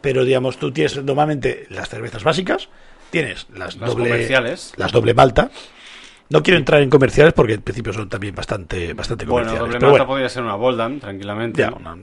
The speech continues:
Speaker 2: Que
Speaker 1: Boldam.
Speaker 2: también es comercial.
Speaker 1: Una Boldam o la mil novecientos seis, algo así. Están las triple malta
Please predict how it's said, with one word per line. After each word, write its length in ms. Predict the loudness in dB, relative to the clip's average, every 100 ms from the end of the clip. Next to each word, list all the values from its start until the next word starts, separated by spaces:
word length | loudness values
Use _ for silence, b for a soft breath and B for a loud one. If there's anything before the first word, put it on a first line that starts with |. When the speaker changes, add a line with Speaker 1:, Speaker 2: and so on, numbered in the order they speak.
| -6
Speaker 2:
Que 80 | -4
Speaker 1:
Boldam. 80 |
Speaker 2:
también 160 | -2 -4
es 80 | -8
comercial. 540 | -10 -8 -4 -4 -4 -16 -20 -14
Speaker 1:
Una 100 | -2
Boldam 360 | 0 2 0 -2
o 120 | -4
la 80 | -6
mil 120 | -6
novecientos 380 | -6 -6 -8 2
seis, 420 | 4 4 0 -6 -10
algo 180 | -8
así. 180 | -8 -10 _ B B B B B B B -10
Están 280 | 2 4 4
las 120 | 2
triple 280 | 0 0 2
malta 400 | 0 0 -2